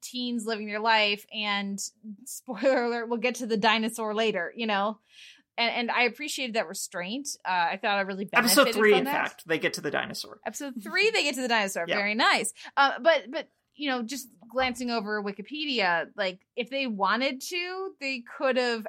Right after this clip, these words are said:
Speaker 1: absolutely, like, tried to draw people in with, like, the genre crowd in with, like, magic or different things. And there's a little bit of that with Molly,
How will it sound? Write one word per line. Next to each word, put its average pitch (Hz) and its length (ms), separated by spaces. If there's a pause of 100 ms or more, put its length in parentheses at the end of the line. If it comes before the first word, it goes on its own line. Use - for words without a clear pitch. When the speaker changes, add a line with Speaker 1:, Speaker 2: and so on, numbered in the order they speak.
Speaker 1:
absolutely, 214 880 (120)
like, 208 200
tried 226 140
to 202 100
draw 196 260
people 196 360
in 185 340
with, 180 180 (100)
like, 208 200
the 226 100
genre 196 340
crowd 185 400
in 185 380 (560)
with, 185 380
like, 202 320
magic 233 880
or 202 280
different 240 340
things. 233 220
And 233 140
there's 269 120
a 277 60
little 208 220
bit 226 80
of 311 80
that 466 1080
with 254 320 (300)
Molly, 254 500